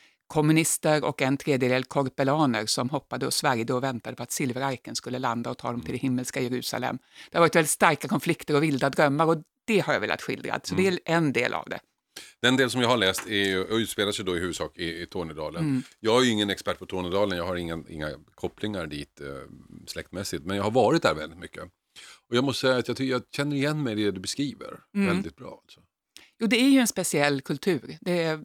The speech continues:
Speaker 1: i och med just det här gränstrakten och att man har haft ett eget språk som har blivit förbjudet att tala när man blev, ja, skulle försvenskas och så. Det är väldigt mycket som har präglat det som gör det annorlunda mot får man bara flytta sig några mil inåt landet.
Speaker 2: Mm.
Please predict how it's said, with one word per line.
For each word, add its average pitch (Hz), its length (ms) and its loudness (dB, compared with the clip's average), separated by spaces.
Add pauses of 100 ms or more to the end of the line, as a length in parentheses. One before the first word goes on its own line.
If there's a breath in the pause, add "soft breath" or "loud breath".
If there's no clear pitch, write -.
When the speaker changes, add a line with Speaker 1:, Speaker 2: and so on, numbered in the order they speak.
(140)
Speaker 1:
i 175 140 2
och 160 40 2
med 147 160 4
just 143 200 0
det 131 60 2
här 131 60 4
gränstrakten 135 680 -2
och 131 40 4
att - 80 -4
man 135 100 2
har 131 60 4
haft 135 140 -2
ett 135 100 -2
eget 127 240 0
språk 117 460 -2
som 123 180 -2
har 123 140 0
blivit 113 260 -4
förbjudet 117 440 -4
att 123 80 -6
tala 113 460 -2 (300)
när 135 80 -2
man 120 140 0
blev, 113 300 0 (100)
ja, 127 160 -4
skulle 123 220 -4
försvenskas 113 640 -6
och - 60 -12
så. - 160 -6 (580 loud breath)
Det 185 80 2
är 180 40 2
väldigt 196 240 6
mycket 180 220 0
som 180 60 0
har 165 60 4
präglat 202 400 2
det 185 80 -4
som 190 140 0
gör 196 320 4
det 202 180 0
annorlunda 190 520 2
mot 139 180 -4
får 160 100 -4
man 143 120 0
bara 143 160 0
flytta 175 320 -6
sig 127 360 0
några 143 220 2
mil 175 240 0
inåt 113 220 -2
landet. - 460 -4
Speaker 2:
Mm. - 220 -20